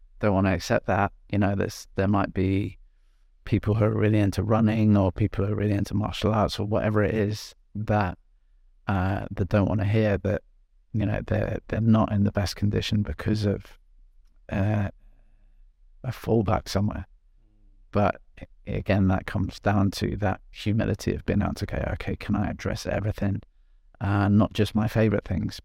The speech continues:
but everything across the board that leads to that performance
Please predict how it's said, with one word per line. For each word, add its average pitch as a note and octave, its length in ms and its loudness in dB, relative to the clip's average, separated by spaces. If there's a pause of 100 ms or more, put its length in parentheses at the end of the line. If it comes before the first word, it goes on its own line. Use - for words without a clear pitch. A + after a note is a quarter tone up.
but - 220 -6
everything G#2 460 2
across G2 300 -2
the F2 80 -8
board G2 320 2
that - 120 -4
leads G#2 420 0
to - 120 -6
that G2 240 -2 (480)
performance G2 720 0